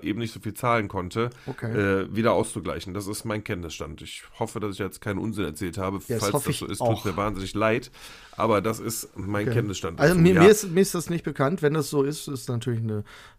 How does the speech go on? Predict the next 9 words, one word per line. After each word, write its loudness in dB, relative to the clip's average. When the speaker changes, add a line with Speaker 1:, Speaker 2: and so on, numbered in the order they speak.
Speaker 2:
äh, -4
tolle -4
Sache. -6
Ja, 2
insgesamt, 4
äh, 2
richtig -2
guter 2
Typ. 0